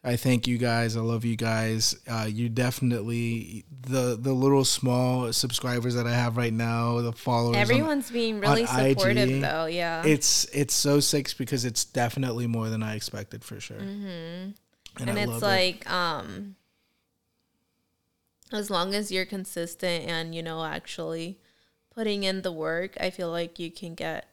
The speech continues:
Speaker 2: you know, go anywhere you truly wanna go, and anything is possible.
Speaker 1: Go ahead and, um, before we end it, babe, go ahead and plug your, plug your TikTok, your I G. Plug yourself.
Speaker 2: Well, you know.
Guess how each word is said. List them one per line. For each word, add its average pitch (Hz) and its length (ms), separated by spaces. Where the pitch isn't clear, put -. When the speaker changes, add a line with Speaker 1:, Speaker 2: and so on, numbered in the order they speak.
Speaker 2:
you - 100
know, - 280
go 185 160
anywhere 185 340
you 175 180
truly 170 320
wanna 160 240
go, 180 320
and 170 360
anything 170 520
is 156 240
possible. - 560
Speaker 1:
Go 139 200
ahead 180 340
and, 175 140
um, 151 260
before 135 360
we 156 140
end 139 180
it, 147 120
babe, 117 300
go 123 200
ahead 151 160
and 147 140
plug 131 280
your, 131 260
plug 135 320
your 151 100
TikTok, 127 680
your 117 100
I 123 180
G. 120 600
Plug 147 320
yourself. 143 560
Speaker 2:
Well, 202 640
you 208 340
know. 196 920